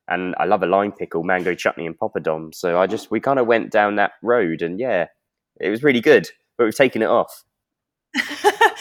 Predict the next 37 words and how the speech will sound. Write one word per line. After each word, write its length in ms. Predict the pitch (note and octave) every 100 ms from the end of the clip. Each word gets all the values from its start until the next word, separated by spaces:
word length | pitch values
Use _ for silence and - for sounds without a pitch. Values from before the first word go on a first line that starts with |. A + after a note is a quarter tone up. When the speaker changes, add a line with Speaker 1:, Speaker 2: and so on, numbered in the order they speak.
| - -
Speaker 2:
Well, 200 | C#4 C4+
I'm 160 | C4+ C#4+
sure 300 | - D#4 D#4+
that 200 | C#4 C4
there's, 260 | C4 B3+ G#3+
there's, 360 | B3 C4 C4+
there's 360 | - A#3+ B3+ G#3+
new 240 | B3 C#4
things 360 | D4 D4 C4 -
coming 320 | - B3 A#3+
onto 320 | A#3+ C4 B3+
the 80 | A#3
Speaker 1:
Yeah. 160 | A3 G#3
Speaker 2:
menu 260 | F3+ G#3
that, 320 | G3+ G3+ G3 -
uh, 200 | G#3 G3+
that 140 | G3 G#3
are 80 | G#3
gonna 180 | A3
be 160 | G#3 G#3+
as 160 | G#3+ A3
equally 480 | A3 A3+ A#3+ G#3 G3+
as 120 | G3+
surprising 680 | - G3 - G#3 G3+ F#3+ F#3+
and, 200 | F3 F#3
and, 400 | - F3+ F3+ F#3 -
and, 180 | F3+ F3+
and 160 | F#3
delighting 540 | F#3+ F#3+ F#3+ F#3+ F3+ E3+
guests. 400 | E3+ F3 - -
So, 280 | F#3+ F3+ E3+ - - -
uh, 200 | - F#3+
thanks, 360 | F#3+ A#3+ A3 A3
Tom, 200 | - G3+
for 120 | G3+
sharing 340 | G3+ G#3 G#3 G#3
that. 240 | F#3+ F3+